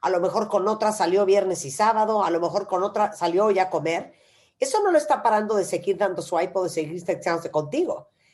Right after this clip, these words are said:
Entonces, entender que no terminas de saber qué está pasando del otro lado.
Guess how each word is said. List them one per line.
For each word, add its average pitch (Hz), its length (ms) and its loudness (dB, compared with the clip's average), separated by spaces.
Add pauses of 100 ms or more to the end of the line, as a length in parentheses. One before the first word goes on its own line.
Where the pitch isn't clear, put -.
Entonces, 233 560 4 (340)
entender 226 1080 4 (720)
que 202 420 2
no 240 300 2
terminas 277 560 2
de 190 120 -2
saber 160 560 -4 (420)
qué 247 120 6
está 247 280 0
pasando 214 420 -4
del 175 160 -2
otro 180 220 -6
lado. 147 500 -6